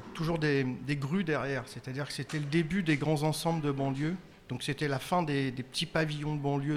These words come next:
euh, d'ouvriers. On voyait les, les grands ensembles qui se préparaient derrière. Et ce type me fascinait. Je, j'avais bien envie de vivre un petit peu avec lui. Euh, mais il était pesant, mais, euh, j'aurais bien vivre, euh, vé-, vécu un petit moment avec lui, quoi. Au moins être derrière son scooter.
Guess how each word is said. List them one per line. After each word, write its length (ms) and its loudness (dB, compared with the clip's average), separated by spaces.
euh, 20 -2
d'ouvriers. 540 -2
On 120 -2
voyait 280 -2
les, 180 -2
les 140 -4
grands 280 -2
ensembles 360 -2
qui 100 -14
se 80 -16
préparaient 440 -8
derrière. 340 -4
Et 60 -4
ce 140 -2
type 260 -8
me 80 -4
fascinait. 580 -4
Je, 280 -4
j'avais 240 -4
bien 180 -4
envie 220 -4
de 80 -10
vivre 260 -6
un 80 -2
petit 160 -4
peu 160 -8
avec 320 -6
lui. 200 -8
Euh, 120 -8
mais 280 0
il 100 -2
était 220 -2
pesant, 340 4
mais, 300 0
euh, 200 -4
j'aurais 200 -4
bien 180 -2
vivre, 320 -4
euh, 120 -6
vé-, 40 -4
vécu 300 -6
un 100 -4
petit 180 -6
moment 240 -2
avec 240 -6
lui, 120 -12
quoi. 200 -14
Au 60 0
moins 200 10
être 160 4
derrière 320 4
son 140 -8
scooter. 400 -6